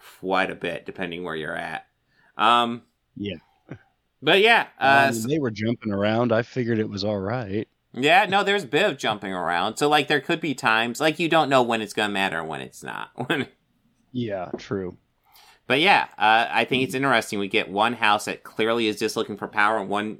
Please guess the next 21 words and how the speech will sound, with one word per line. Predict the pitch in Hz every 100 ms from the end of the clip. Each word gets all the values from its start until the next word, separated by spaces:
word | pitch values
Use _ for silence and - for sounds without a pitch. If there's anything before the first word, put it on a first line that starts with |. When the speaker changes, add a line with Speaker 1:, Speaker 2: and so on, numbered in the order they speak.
| _
Speaker 1:
one | 98 113 120
house | 107 107 -
is | 98
looking | 107 110 98
for | 98
the | 92
best | 90 95 95 -
solution. | 92 78 78 - - - _ _ _ _ _ _ _ _ _ -
Um, | 87 87 82 92 92 _ _ _ _ _ _ _ -
gee, | 131 147 104
I | 95 104
wonder | 120 120 127
Speaker 2:
Well |
Speaker 1:
who | 117 131
should | 131
have | 117 110 110
power. | 107 104 101 - -
<laughs> |
Who | 151
should? | 131 - - _ _ _ - - _ _ -
Speaker 2:
Well, | 143 147